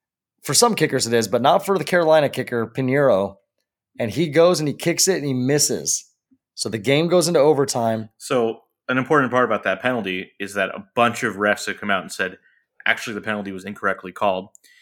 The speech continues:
Speaker 2: because Moore did not take his helmet off until he left the field of play.
Speaker 1: Oh.
Speaker 2: And so they said they shouldn't have actually flagged him on there because he,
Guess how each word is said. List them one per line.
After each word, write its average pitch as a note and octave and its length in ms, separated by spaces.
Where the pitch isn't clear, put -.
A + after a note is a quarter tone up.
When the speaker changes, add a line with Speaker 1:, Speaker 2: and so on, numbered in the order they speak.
Speaker 2:
because G#2 320
Moore D3 400
did C3 100
not C#3 160
take D#3 160
his C3+ 100
helmet D3 220
off G#2 160
until A2 200
he G#2 60
left G#2+ 280
the - 40
field F#2+ 360
of - 200
play. - 140
Speaker 1:
Oh. A2+ 220
Speaker 2:
And G2+ 80
so - 100
they G2 120
said G2+ 160
they G2+ 80
shouldn't D#3 400
have A#2 180
actually G#2 400
flagged F#2 380
him F#2+ 160
on F#2 160
there F#2 160
because F#2+ 320
he, F#2+ 240